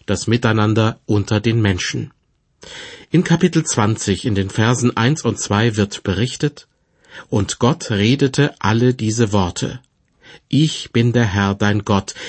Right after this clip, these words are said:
der ich dich aus Ägyptenland, aus der Knechtschaft geführt habe.“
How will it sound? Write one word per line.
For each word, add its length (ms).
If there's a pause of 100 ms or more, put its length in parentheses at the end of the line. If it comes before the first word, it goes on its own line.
(180)
der 160
ich 200
dich 360
aus 220
Ägyptenland, 840 (200)
aus 220
der 120
Knechtschaft 760
geführt 480
habe.“ 340